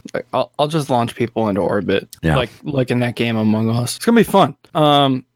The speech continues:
Speaker 1: there's gonna be cassette tapes everywhere, and V H S tapes, and magnetic media, and
Speaker 2: Yeah,
Speaker 1: fuck
Speaker 2: and Windows
Speaker 1: C Ds,
Speaker 2: sucks.
Speaker 1: and, uh, yeah, Windows sucks. Fuck Windows. Everybody's
Speaker 2: <laughs>
Speaker 1: gonna use Linux.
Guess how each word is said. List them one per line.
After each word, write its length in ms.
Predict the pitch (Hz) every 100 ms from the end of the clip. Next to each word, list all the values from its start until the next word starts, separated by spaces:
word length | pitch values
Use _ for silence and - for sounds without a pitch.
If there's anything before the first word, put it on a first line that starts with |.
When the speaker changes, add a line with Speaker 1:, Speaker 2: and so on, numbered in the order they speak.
| _
Speaker 1:
there's 100 | 156
gonna 140 | 165 170
be 60 |
cassette 400 | 156 139 165 165
tapes 280 | 180 180 -
everywhere, 560 | 185 185 190 202 208 170
and 140 | 123
V 140 | 143
H 240 | 160 147 170
S 180 | 160 -
tapes, 400 | 185 202 202 -
and 140 | 131
magnetic 520 | 131 143 151 151 147
media, 600 | 147 151 165 175 180 175
and 120 | 151
Speaker 2:
Yeah, 200 | 120 101
Speaker 1:
fuck 80 | 92
Speaker 2:
and 80 | 101
Windows 300 | 127 135 156
Speaker 1:
C 40 | 160
Ds, 40 |
Speaker 2:
sucks. 240 | 160 - 147
Speaker 1:
and, 340 | 131 127 120 -
uh, 260 | 131 135 147
yeah, 100 | 143
Windows 420 | 151 180 175 147
sucks. 460 | - 160 175 -
Fuck 300 | - 160 160
Windows. 500 | 156 143 151 156 165 143
Everybody's 360 | 143 147 147
Speaker 2:
<laughs> 40 | 143
Speaker 1:
gonna 280 | 143 139
use 120 | 139 131
Linux. 580 | 135 147 180 - -